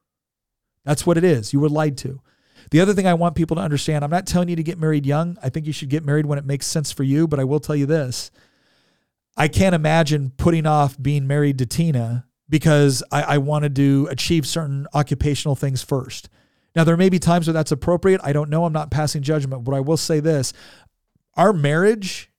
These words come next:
made me, as a, as a husband, far more focused. And I hope Tina got benefits out of her <laughs> marriage as well at a young age.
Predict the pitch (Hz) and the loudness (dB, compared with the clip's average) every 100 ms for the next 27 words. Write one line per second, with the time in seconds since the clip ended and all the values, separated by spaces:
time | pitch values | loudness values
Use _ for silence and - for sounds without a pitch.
0 | _ _ _ 135 156 214 208 170 147 127 | _ _ _ -6 2 2 2 0 0 0
1 | 127 147 160 147 151 156 139 110 185 151 | -4 -2 0 2 0 0 0 2 0 0
2 | 143 135 - - - 185 180 175 156 - | -2 -4 -8 -10 0 0 2 2 0 0
3 | 160 147 139 - - - 156 156 180 139 | 0 0 -4 -10 -14 -4 0 2 2 0
4 | 180 170 160 151 151 156 151 151 175 151 | -2 0 0 -2 0 0 0 0 0 0
5 | 180 170 151 151 170 156 139 135 127 120 | 2 2 0 2 4 4 2 2 0 -4
6 | 113 | -6